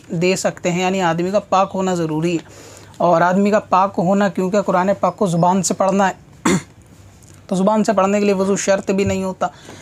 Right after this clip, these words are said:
लेकिन अगर इसमें वज़ू कर लेगा तो हरज नहीं है, बेहतर है, सवाब पाएगा कि वज़ू कर कर फातिहा दी जाए।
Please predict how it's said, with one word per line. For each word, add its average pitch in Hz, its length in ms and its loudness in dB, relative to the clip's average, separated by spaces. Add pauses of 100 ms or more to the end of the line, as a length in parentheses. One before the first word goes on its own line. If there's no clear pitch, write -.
(180)
लेकिन 214 220 0
अगर 220 200 2
इसमें 226 240 0
वज़ू 202 320 0
कर 208 180 0
लेगा 214 220 2
तो 208 100 2
हरज 180 220 2
नहीं 202 200 -2
है, 190 80 0
बेहतर 180 360 0
है, 202 80 -2
सवाब 180 380 0
पाएगा 185 320 2
कि 196 120 -2
वज़ू 180 320 -2
कर 170 180 -2
कर 180 160 0
फातिहा 170 380 -2
दी 165 180 0
जाए। 160 240 -4